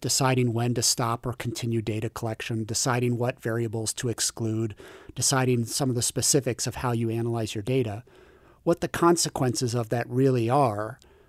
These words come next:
for the likelihood of getting false positive results. Uh,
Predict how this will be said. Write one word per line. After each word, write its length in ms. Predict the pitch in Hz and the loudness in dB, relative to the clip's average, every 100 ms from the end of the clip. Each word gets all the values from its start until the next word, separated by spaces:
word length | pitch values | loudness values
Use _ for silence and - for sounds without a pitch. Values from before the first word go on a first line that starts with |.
| _ | _
for 160 | - 139 | -4 0
the 120 | 120 | 0
likelihood 600 | 117 127 143 135 107 110 | 2 2 2 0 -2 -2
of 120 | 110 107 | -4 -2
getting 280 | 113 107 104 | -2 -2 -4
false 360 | - 104 - | -4 -6 -6
positive 540 | - 117 104 101 101 101 | -6 -6 -6 -6 -8 -8
results. 580 | 98 113 104 - - - _ _ _ _ - - - - _ | -6 -6 -6 -12 -18 -20 _ _ _ _ -20 -20 -20 -20 _
Uh, 380 | - 117 110 110 | -4 -2 0 -4